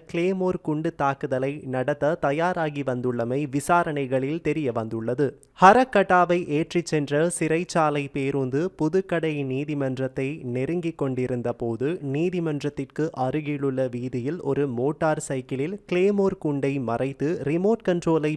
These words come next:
பயன்படுத்தி வெடிக்க செய்வதே பாதாள உலக கும்பலின் திட்டமாக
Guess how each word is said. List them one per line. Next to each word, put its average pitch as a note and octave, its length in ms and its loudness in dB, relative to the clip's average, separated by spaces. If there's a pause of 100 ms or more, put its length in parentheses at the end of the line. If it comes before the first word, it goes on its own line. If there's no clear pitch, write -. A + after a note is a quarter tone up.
(100)
பயன்படுத்தி C3+ 720 -2 (140)
வெடிக்க C#3 460 -2
செய்வதே C3 200 -4 (360)
பாதாள F3 440 2 (120)
உலக C#3 400 -2
கும்பலின் C3+ 500 -2
திட்டமாக B2+ 640 -2